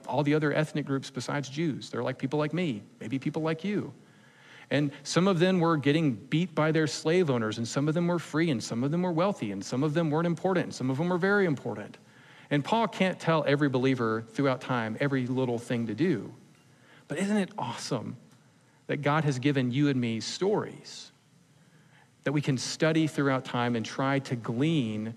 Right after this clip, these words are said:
how did Esther stay alive, and when did she know when to hold 'em, and when did she know when to fold 'em? Right?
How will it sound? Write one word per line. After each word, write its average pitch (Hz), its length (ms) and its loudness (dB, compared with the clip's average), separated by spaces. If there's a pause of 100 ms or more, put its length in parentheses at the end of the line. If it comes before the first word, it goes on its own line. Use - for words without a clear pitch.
(120)
how - 180 -2
did 233 160 2
Esther 113 540 -2 (540)
stay 156 340 0
alive, 113 500 0
and 123 140 -2
when 180 140 2
did 180 120 2
she 151 200 0
know 110 420 0 (380)
when 139 160 2
to 110 80 0
hold 170 280 2
'em, 190 280 0 (360)
and 120 140 -2
when 151 80 2
did 143 140 0
she - 120 -2
know 127 220 2
when 120 200 0
to 107 260 -2 (640)
fold 117 340 -4
'em? - 220 -12 (2250)
Right? 170 260 0